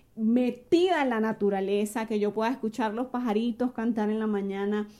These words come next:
cuando me despierte. Quiero vivir, eh, una experiencia o viajes placenteros con mi familia.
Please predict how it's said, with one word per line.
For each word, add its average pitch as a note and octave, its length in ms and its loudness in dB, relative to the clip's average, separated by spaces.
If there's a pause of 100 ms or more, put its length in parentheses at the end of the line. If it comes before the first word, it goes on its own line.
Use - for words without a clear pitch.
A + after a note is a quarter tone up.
(180)
cuando G#3 280 -2
me F#3+ 140 -6
despierte. B3 960 -4 (340)
Quiero B3 460 2
vivir, G#3+ 640 0
eh, A3 400 -2
una A3+ 140 -4
experiencia A3 840 -2
o G3+ 180 2
viajes A3 560 0
placenteros A3 880 -2
con G#3+ 220 -2
mi G3+ 120 0
familia. C4 800 0